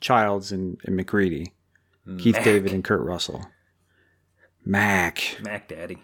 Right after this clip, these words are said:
Speaker 1: Um, and McCready's been kind of the hero of the picture. Um,
Speaker 2: Although he's done some question-, he does some questionable things.
Speaker 1: He de-, he definitely does some questionable things, but he,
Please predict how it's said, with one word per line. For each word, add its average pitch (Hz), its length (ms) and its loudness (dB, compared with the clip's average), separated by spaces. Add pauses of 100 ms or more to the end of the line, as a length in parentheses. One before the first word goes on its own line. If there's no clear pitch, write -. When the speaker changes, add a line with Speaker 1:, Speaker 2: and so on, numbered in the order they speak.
(380)
Speaker 1:
Um, 98 540 2 (1200)
and 117 180 6
McCready's 143 440 6
been 107 220 2
kind 107 200 0
of 92 80 -2
the 98 60 -6
hero 117 340 6
of 92 120 -4
the 92 80 -6
picture. 90 540 -2 (540)
Um, 101 160 2
Speaker 2:
Although 139 340 6
he's 269 200 0
done 117 240 2
some 107 160 -6
question-, - 440 -2
he 196 80 -12
does 151 280 4
some 104 140 -4
questionable 101 580 -2
things. 92 300 -6
Speaker 1:
He 151 100 8
de-, 143 220 4
he 135 100 4
definitely 170 300 4
does 104 160 2
some 101 120 -2
questionable 98 420 -2
things, 107 260 2
but 127 140 2
he, 139 320 2